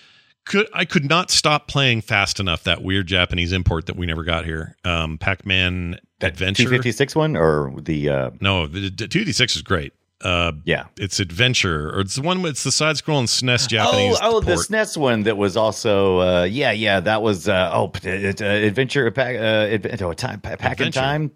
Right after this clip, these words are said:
Speaker 2: Pa-
Speaker 1: Uh, no, it's Adventure, isn't it? Just Adventure?
Speaker 2: Is it? No, uh, is that?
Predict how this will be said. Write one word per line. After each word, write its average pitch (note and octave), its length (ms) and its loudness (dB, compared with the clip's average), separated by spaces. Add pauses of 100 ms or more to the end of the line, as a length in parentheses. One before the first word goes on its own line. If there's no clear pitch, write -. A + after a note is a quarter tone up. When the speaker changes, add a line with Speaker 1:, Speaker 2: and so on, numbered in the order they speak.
Speaker 2:
Pa- B2 140 0
Speaker 1:
Uh, B2+ 40 2
no, B2+ 240 0
it's F#2+ 140 -4
Adventure, G2 420 0
isn't G2 160 -2
it? D#3+ 100 0
Just F3 220 -6
Adventure? D3 500 -2 (380)
Speaker 2:
Is G#2 140 0
it? A#2 120 0
No, C3 240 4
uh, B2 100 4 (180)
is A2+ 100 -2
that? F#3 220 0